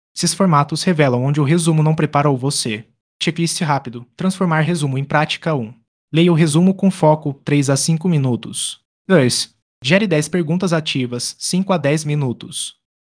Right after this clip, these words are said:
Três. Faça dois explicações em voz alta, cerca de seis minutos. Quatro. Crie dez flashcards, cerca de dez minutos.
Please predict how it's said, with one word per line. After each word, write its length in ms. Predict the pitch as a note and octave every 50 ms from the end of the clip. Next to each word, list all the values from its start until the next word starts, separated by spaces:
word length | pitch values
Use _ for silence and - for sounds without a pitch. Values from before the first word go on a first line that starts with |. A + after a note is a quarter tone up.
| _
Três. 420 | - G3+ E3 B2+ A2+ - - - _ _ _ _ _ _ -
Faça 220 | A3+ F#3+ - F#3
dois 200 | C#3 D3 E3+ E3+
explicações 720 | F#3 F3+ - - G#3 G3 - G#3 G3 - - F3+ F3+ D#3+ D#3+
em 100 | F3 F3+
voz 260 | D#3+ E3 D#3+ D3 C#3+
alta, 320 | C3 C3+ D3 - F3 E3+ -
cerca 400 | - - - E3+ F3+ - F#3+ E3
de 100 | E3 D#3
seis 300 | - - F3+ F#3+ F#3+ F#3
minutos. 720 | F3+ E3 D3 C3 A#2+ - - - - - - - - _ _ _ _ _ _
Quatro. 320 | - D#3+ C#3 - - A#2 - _ _ _ _ _ _ _
Crie 200 | - D3+ D3+ D3
dez 260 | C3+ D3 D#3 E3 -
flashcards, 580 | - F#3+ F3+ - - - D#3+ D#3 D3+ - - -
cerca 360 | - - D#3 C3+ B2+ - D3
de 100 | C3+ C#3+
dez 240 | B2+ C#3 D3 D3+ D#3
minutos. 720 | D3 C#3 C3+ C3+ C3 A#2 - - - - - - - -